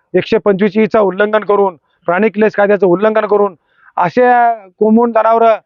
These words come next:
कत्तलखान्यापर्यंत त्यांचे हाल करतात. असे अवस्था ह्या ठिकाणी, ह्या राज्यामध्ये काही ठिकाणी चालू आहे आणि त्याला, अ, प्रशासन,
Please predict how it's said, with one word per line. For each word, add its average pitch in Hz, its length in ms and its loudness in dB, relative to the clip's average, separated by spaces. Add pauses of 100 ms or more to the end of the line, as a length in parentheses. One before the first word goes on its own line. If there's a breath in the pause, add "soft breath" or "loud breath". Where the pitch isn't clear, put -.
(200)
कत्तलखान्यापर्यंत 208 720 0
त्यांचे 202 200 -2
हाल 170 220 -2
करतात. 180 360 -2 (400)
असे 247 400 0 (100)
अवस्था 202 440 0
ह्या 185 120 0
ठिकाणी, 202 380 -2
ह्या - 420 -8
राज्यामध्ये 202 480 0
काही 190 180 0
ठिकाणी 190 260 -2
चालू 175 240 -2
आहे 214 280 0 (360 soft breath)
आणि 214 180 0
त्याला, 233 400 0 (600)
अ, 190 280 0
प्रशासन, 202 580 -2